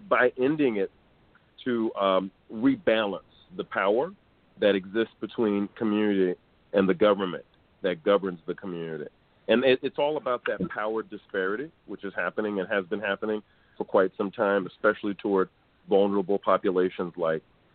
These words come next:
black and, uh, brown populations in particular.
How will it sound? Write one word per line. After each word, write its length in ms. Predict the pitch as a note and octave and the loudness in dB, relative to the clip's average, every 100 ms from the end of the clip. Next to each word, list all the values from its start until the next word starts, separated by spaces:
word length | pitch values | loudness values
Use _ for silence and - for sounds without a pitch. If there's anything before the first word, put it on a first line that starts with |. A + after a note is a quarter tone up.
| _ | _
black 360 | F2 G2 F#2 F#2+ - | 0 4 4 2 -4
and, 300 | F#2+ F#2 F2 | -6 -4 -4
uh, 160 | F2 E2 | -2 -2
brown 300 | D#2+ F#2+ F#2 | -2 -2 -2
populations 760 | - F2 - E2+ E2 - E2+ E2+ | -4 -6 -4 -6 -6 -6 -8 -6
in 100 | E2+ | -8
particular. 600 | - G#2+ F#2 F#2 D2+ | -6 -6 0 0 0